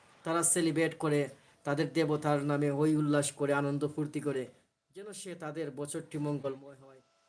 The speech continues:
তাদের জন্য আনন্দময় হয়। তারা এবং বিভিন্ন রকমের আতশবাজি তারা করে। এরপরে আরেকটা বর্ণনায় পাওয়া যায় যে এই দি-, এই দিনে, এটা হলো যিশু ঈসা আলাইহিস সালামের জন্মের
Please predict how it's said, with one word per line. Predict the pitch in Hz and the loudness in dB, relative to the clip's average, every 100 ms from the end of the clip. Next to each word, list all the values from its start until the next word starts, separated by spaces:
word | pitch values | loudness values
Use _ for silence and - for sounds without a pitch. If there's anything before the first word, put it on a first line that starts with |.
| _ 147 | _ -20
তাদের | 147 160 | -16 -14
জন্য | 156 156 147 | -12 -8 -6
আনন্দময় | 143 143 156 147 147 139 | -2 0 0 -2 -2 -2
হয়। | 139 139 - - - - | -4 -6 -10 -16 -20 -18
তারা | 160 165 165 _ _ _ _ _ | -14 -14 -14 _ _ _ _ _
এবং | 151 156 175 170 147 | -8 -6 -4 -4 -4
বিভিন্ন | 156 165 165 | -2 0 0
রকমের | 156 151 156 156 156 - | 0 0 0 0 -2 -10
আতশবাজি | 147 151 - - 143 156 151 | -18 -20 -16 -12 -12 -12 -10
তারা | 139 135 | -10 -10
করে। | 127 113 90 _ _ _ _ _ - | -12 -16 -18 _ _ _ _ _ -2
এরপরে | 220 214 220 220 208 - - - - | -2 4 6 8 6 0 -16 -6 4
আরেকটা | 196 220 - 220 214 - - - - 151 | 4 6 6 6 6 2 -14 -20 -8 4
বর্ণনায় | 180 180 170 156 | 6 6 4 4
পাওয়া | 156 151 147 | 4 4 4
যায় | 143 131 - _ _ _ _ _ _ | 0 -2 -10 _ _ _ _ _ _
যে | 120 151 147 | 0 2 2
এই | 160 165 | 4 4
দি-, | 151 165 - - | 4 -2 -8 -4
এই | 156 156 | 0 0
দিনে, | 151 156 147 135 | 2 2 2 0
এটা | 151 | 0
হলো | 147 147 | 0 0
যিশু | 151 151 160 147 | 0 0 0 0
ঈসা | 143 156 | 0 2
আলাইহিস | 151 143 | 2 0
সালামের | 147 143 139 | 0 -2 -2
জন্মের | 139 139 135 | -2 -2 -2